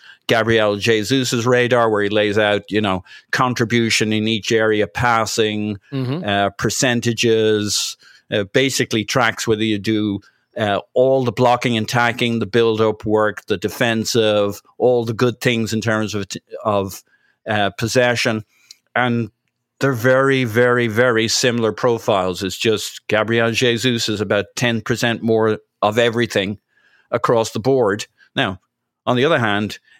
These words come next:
Speaker 1: Eddie's still learning how to play like a Gabriel Jesus. So over time, he might even chip away at that for us over the next week or two. I thought he was really good. I know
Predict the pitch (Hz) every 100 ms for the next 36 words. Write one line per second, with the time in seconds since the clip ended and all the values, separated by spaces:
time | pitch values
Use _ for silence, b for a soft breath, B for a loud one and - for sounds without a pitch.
0 | b 123 135 139 127 - 139 127 107 117
1 | 127 120 101 101 - - 120 117 123 -
2 | 120 113 110 107 104 - 113 107 101 110
3 | 104 107 104 101 98 101 92 120 110 -
4 | 110 101 98 B B B 170 160 143 135
5 | 135 139 135 135 135 123 117 - - 131
6 | 120 117 127 123 101 - 95 90 - 120
7 | 123 120 120 117 - - _ _ _ 110
8 | 113 123 - 104 107 95 - B B 143
9 | 165 190 170 151 156 165 147 131 120 92
10 | - 127 143 147 156 143